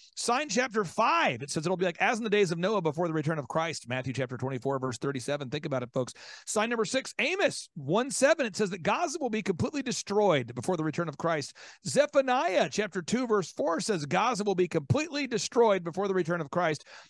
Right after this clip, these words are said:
Isaiah chapter seventeen, verse one says that Damascus will be completely restor-, destroyed before the return of Christ. Do you know, folks, that since Palestine, th-, I don't know if people know this, okay? So China got a hold of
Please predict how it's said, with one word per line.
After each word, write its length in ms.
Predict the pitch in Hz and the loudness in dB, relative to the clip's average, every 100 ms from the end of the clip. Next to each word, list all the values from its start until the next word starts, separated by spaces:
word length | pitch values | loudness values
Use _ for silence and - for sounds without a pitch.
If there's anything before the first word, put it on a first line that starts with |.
| _ _ 180 | _ _ 0
Isaiah 380 | 214 247 302 | 2 2 4
chapter 320 | 214 226 202 180 | 4 2 0 -2
seventeen, 520 | 233 233 190 226 196 | 0 0 -2 -2 2
verse 200 | 190 180 | 0 2
one 300 | 202 254 226 | 0 0 0
says 220 | 196 151 | 0 0
that 140 | 170 | -2
Damascus 640 | 147 165 233 349 - 196 165 | -4 -2 -2 -2 -4 -4 -4
will 60 | 156 | -4
be 100 | 147 | -4
completely 520 | 156 165 302 254 170 | -4 -2 -2 0 -2
restor-, 500 | 147 135 - 220 160 | -2 -4 -2 -2 -2
destroyed 460 | 160 - 247 247 | -6 -2 0 0
before 220 | 220 196 190 | -2 -4 -2
the 80 | |
return 260 | 175 170 185 | -2 0 -2
of 120 | 151 | -2
Christ. 340 | 196 208 160 - - - _ - | -2 0 -2 -10 -20 -20 _ -6
Do 100 | 196 | -2
you 180 | 339 466 | 2 2
know, 260 | 330 311 294 | 4 4 4
folks, 340 | 269 269 214 - | 6 4 2 -8
that 180 | 196 | -6
since 200 | 196 190 | -6 -6
Palestine, 880 | - 214 277 294 196 285 240 254 247 - - _ 214 | -2 0 2 2 0 0 0 0 -2 -6 -14 _ -4
th-, 140 | 185 - - _ _ _ - | -2 -2 -10 _ _ _ -2
I 120 | - 285 | 0 2
don't 100 | 285 | 2
know 60 | |
if 80 | 220 | 0
people 180 | 214 165 | 0 0
know 160 | 139 | 0
this, 160 | 113 - | -2 -6
okay? 240 | 143 185 | -2 -2
So 160 | 165 175 | -2 -4
China 460 | - 277 320 269 214 _ _ _ _ - | 0 0 2 0 -2 _ _ _ _ -2
got 140 | 214 | 0
a 60 | 208 | 2
hold 240 | 202 | 2
of 80 | 190 | 0